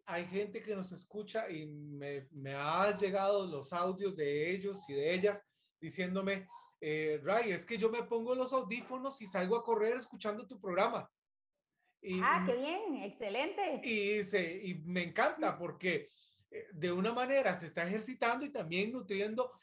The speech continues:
Speaker 1: espiritualmente y, y emocionalmente y todo el asunto, o sea, es i-,
Speaker 2: Y adquiriendo,
Speaker 1: integral.
Speaker 2: eh, exactamente, y adquiriendo mucha información valiosa.
Speaker 1: Perfecto. Así que, eh, Mari, entonces,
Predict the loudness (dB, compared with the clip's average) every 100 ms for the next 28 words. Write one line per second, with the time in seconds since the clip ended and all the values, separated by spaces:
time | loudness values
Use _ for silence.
0 | -14 -4 -4 -4 -6 -6 2 4 6 4
1 | 2 0 -2 0 0 -2 -4 -4 -4 -2
2 | -4 -8 -6 -4 0 0 0 0 2 2
3 | -2 -4 -2 -4 -6 -4 0 0 -2 -6
4 | -6 -6 2 2 4 2 4 4 6 6
5 | 4 2 0 -2 -8 -8 -8 -2 -2 -2
6 | -4 -6 -4 -2 -2 -4 -4 -4 -2 -4
7 | -2 -2 -2 -4 -2 -4 -6 0 2 2
8 | 0 -2 -6 -14 _ _ _ _ _ -6
9 | -4 0 0 0 -4 -10 -6 -6 -6 0
10 | 4 4 2 -2 -2 0 2 4 4 0
11 | -2 -2 -2 -2 -8